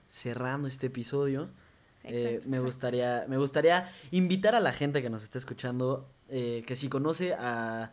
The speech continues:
Speaker 1: alguien que pinta, alguien que hace diseños, alguien que hace música, alguien que hace lo que sea, toma fotografías, videos, lo que les guste, eh, digo, de ser necesario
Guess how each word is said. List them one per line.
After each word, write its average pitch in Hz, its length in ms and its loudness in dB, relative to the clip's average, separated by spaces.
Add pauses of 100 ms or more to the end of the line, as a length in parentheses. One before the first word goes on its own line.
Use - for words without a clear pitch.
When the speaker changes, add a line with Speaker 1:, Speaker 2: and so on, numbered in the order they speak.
(120)
Speaker 1:
alguien 156 280 0
que 135 80 -4
pinta, 131 380 0
alguien 131 220 0
que 131 80 -4
hace 131 100 -6
diseños, 131 480 -2
alguien 127 240 -2
que 127 80 -4
hace 123 100 -6
música, 127 360 -2
alguien 123 200 -6
que 127 100 -8
hace 135 180 -6 (280)
lo 135 240 4
que 131 120 -2
sea, 143 260 0
toma 175 200 4
fotografías, 135 800 0 (460)
videos, 147 680 4
lo 151 180 -8
que 190 80 -4
les 190 240 -4
guste, 190 420 -2 (640)
eh, 120 880 -2 (1000)
digo, 139 240 -2
de 123 340 -4
ser 127 220 -4
necesario 127 680 -4